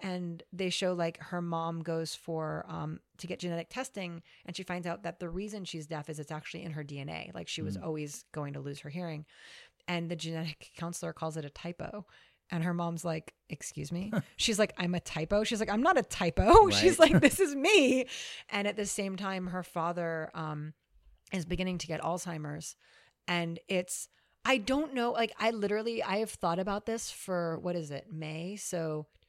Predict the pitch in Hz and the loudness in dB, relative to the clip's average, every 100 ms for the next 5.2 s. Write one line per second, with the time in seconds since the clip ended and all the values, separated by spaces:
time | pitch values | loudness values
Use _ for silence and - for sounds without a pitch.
0 | _ _ _ 123 - 120 104 - 113 113 | _ _ _ -4 0 0 0 0 2 2
1 | - - - 190 175 185 220 214 190 196 | 0 -10 -4 0 0 0 0 0 0 -2
2 | 185 151 135 151 - 180 160 156 151 - | -2 -4 -6 -8 -4 0 0 0 -4 -10
3 | _ - 165 170 160 160 156 - 156 156 | _ -10 -8 -6 -6 -6 -8 -10 -10 -8
4 | 160 147 - - - 208 196 214 214 - | -8 -8 -12 -20 -8 -6 -2 -2 -4 -2
5 | 185 | -4